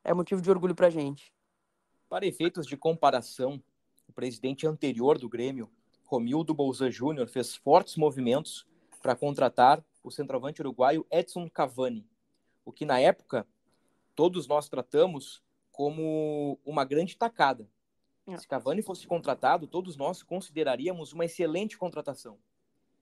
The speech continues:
Speaker 2: E vejam só a dimensão de Luizito Soares. Se o Grêmio traz hoje Cavani,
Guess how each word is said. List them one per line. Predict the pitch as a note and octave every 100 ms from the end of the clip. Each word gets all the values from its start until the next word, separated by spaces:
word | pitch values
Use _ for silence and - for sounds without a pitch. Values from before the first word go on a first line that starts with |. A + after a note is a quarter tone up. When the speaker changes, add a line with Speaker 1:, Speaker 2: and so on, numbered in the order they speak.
| _ _ _ -
Speaker 2:
E | C#3
vejam | D#3+ A3 A3
só | - G3+
a |
dimensão | F#3 F#3+ E3+ F#3+
de | F#3+
Luizito | F3+ E3+ E3+ -
Soares. | E3 C#3+ C#3 - - _ _ _ _ _
Se | -
o |
Grêmio | D3 F#3+ A#3
traz | G3 F3
hoje | F3+ E3
Cavani, | G3 E3+ D3+ F#3+ D#3+